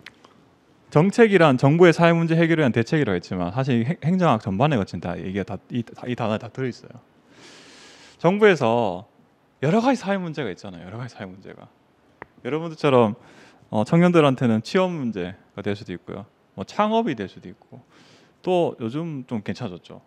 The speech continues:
미세먼지가 될 수도 있고 너무 많죠. 엄청나게 많은 문제인데 또 아주 지역적으로는 지역 주민이 한 사람이 자기 집 앞에 도로, 도로 확장해달래. 자기 집값 올라가야 되니까. 그렇게 할 수 있겠죠.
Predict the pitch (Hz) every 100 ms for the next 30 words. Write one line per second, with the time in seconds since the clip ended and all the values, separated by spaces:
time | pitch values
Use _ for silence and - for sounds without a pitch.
0 | _ 107 110 165 131 85 90 135 214 135
1 | 98 82 _ - - _ _ _ _ _
2 | _ - 160 208 151 175 190 104 _ _
3 | _ - 175 226 - 233 226 151 135 120
4 | 117 131 139 92 - _ _ _ - -
5 | - - - 220 190 - 214 254 - 185
6 | 208 190 143 113 107 127 98 87 - _
7 | _ _ _ - 196 214 139 160 165 170
8 | 185 180 127 107 147 175 156 165 127 127
9 | 147 156 - 151 170 123 110 87 80 78
10 | 82 _ _ _ _ _ - 110 117 147
11 | 90 87 80 98 110 _ - _ _ _
12 | _ _ - 135 135 113 90 - 82 -